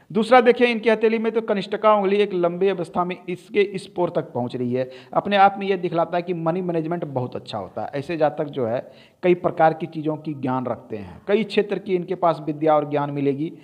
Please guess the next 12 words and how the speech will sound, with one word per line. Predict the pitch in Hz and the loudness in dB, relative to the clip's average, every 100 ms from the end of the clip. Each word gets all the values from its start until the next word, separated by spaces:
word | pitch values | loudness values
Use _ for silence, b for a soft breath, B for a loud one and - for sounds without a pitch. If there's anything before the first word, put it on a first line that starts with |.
| B B | B B
और | - 190 | 4 6
इनके | 196 202 | 6 0
पास | 190 190 - | -2 -4 0
खास | 180 | -2
करके | 185 185 185 | -2 -6 -6
धन | 135 160 | -6 -6
को | 202 208 | -4 -4
कैसे | 208 175 196 | -2 -4 -4
कहाँ | 196 156 185 185 | -4 -2 -2 -2
क्या | - 170 | 0 0
करना | 170 160 165 | 2 -2 -2
है, | 170 | -4